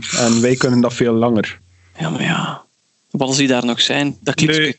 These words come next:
Speaker 2: wat als, wat als Kwaadrecht er nog staat en dat monster en
Speaker 1: Dan zit hij onder water. Kan hij ademen onder water?
Speaker 2: Nee.
Speaker 1: Dan zullen we hem wel zien drijven als het zover is.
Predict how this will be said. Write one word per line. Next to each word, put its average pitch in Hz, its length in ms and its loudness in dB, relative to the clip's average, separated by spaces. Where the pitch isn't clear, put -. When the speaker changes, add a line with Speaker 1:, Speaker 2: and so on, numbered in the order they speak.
Speaker 2:
wat 139 100 -4
als, 143 240 0
wat 139 140 0
als - 300 0
Kwaadrecht 156 680 0
er 143 60 -2
nog 131 120 -6
staat 123 300 -4
en 135 60 -2
dat 135 100 2
monster 147 400 0
en 127 240 -2
Speaker 1:
Dan 135 220 0
zit 147 180 2
hij 139 140 2
onder 135 320 4
water. 131 480 0
Kan 143 180 0
hij 143 160 2
ademen 180 300 2
onder 175 220 2
water? 175 520 0
Speaker 2:
Nee. 156 640 2
Speaker 1:
Dan 135 180 0
zullen 139 200 4
we 135 60 4
hem 135 140 4
wel 131 220 2
zien 127 300 2
drijven 117 420 2
als 107 100 2
het - 100 -6
zover 104 260 -4
is. - 260 -8